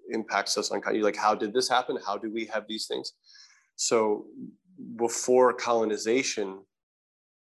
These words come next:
no matter who you are in the world, if you go back through time, your, your ancestral lineage, we had a direct connection to creation.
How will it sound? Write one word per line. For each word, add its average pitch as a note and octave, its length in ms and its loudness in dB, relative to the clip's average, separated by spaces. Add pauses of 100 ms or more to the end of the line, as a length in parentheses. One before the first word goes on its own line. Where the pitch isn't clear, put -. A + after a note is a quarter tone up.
(280)
no B2 100 4
matter B2 240 6
who C3 160 2
you B2+ 220 6
are A2 100 4
in A2 60 -2
the G#2+ 60 -2
world, F#2+ 440 -4
if - 100 -16
you A2 80 -4
go G#2+ 160 4
back G2+ 240 0
through A#2 140 -2
time, G2 500 -2 (140)
your, G2 320 -4
your A#2 520 4
ancestral A2 520 -2
lineage, G2+ 580 -2 (420)
we A#2 140 0
had A2+ 420 0
a A#2 100 -2
direct G#2+ 440 0
connection G#2 560 -4 (540)
to - 100 -4
creation. - 560 -4